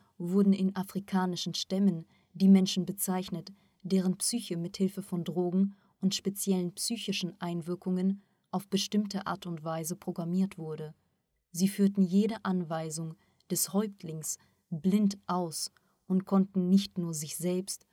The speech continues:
sondern auch ihre Mutter oder eigene Kinder umbringen. Kurz gesagt, stellt ein Zombie den Körper eines Menschen dar, aus dem man die Seele rausgenommen hatte, beziehungsweise dessen Seele ausgeschaltet wurde,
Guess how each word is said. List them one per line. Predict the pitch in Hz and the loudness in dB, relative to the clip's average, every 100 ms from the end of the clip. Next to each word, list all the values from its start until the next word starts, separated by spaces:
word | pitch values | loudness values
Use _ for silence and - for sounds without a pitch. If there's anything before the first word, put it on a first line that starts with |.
| _ _ - | _ _ -10
sondern | 151 190 185 175 | 0 2 4 0
auch | 170 - | -6 -8
ihre | 185 165 | -8 -6
Mutter | 165 185 196 165 175 _ _ _ | -4 -4 -6 -12 -12 _ _ _
oder | 185 185 - | -6 -4 -2
eigene | 175 175 190 | -2 2 2
Kinder | 196 185 165 160 | 2 -4 -6 -8
umbringen. | 160 156 156 156 156 _ _ _ _ _ _ _ | -10 -10 -10 -12 -16 _ _ _ _ _ _ _
Kurz | - 240 - - | -4 -2 -2 -4
gesagt, | 160 165 160 - - _ _ | -6 -6 -8 -10 -20 _ _
stellt | - - 185 - | -6 0 0 0
ein | 175 | -4
Zombie | - - 190 180 160 180 | -2 4 4 4 -4 -10
den | 170 180 175 | -4 -2 -4
Körper | - 196 202 190 185 | 2 2 4 -2 -4
eines | 180 175 190 | -4 -2 -2
Menschen | 175 165 - 156 | -2 -4 -8 -8
dar, | 151 151 151 _ _ _ _ _ | -10 -12 -14 _ _ _ _ _
aus | - 175 - | -4 -4 2
dem | 190 | 2
man | 180 180 | 2 0
die | 180 | 0
Seele | 156 180 170 156 | 0 0 -2 -4
rausgenommen | 151 156 - 175 160 151 147 | -6 -6 -6 -8 -8 -10 -8
hatte, | 160 - 151 151 _ _ _ _ _ | -10 -10 -14 -14 _ _ _ _ _
beziehungsweise | - 196 - 208 185 - - 165 151 156 - _ _ - | 0 0 2 4 2 0 -6 -6 -6 -10 -12 _ _ -4
dessen | 180 185 196 185 | 0 4 6 6
Seele | 190 180 175 | 8 6 4
ausgeschaltet | 185 202 196 170 - 160 156 160 | 2 2 2 -4 -4 -4 -4 -8
wurde, | 156 160 160 | -6 -6 -8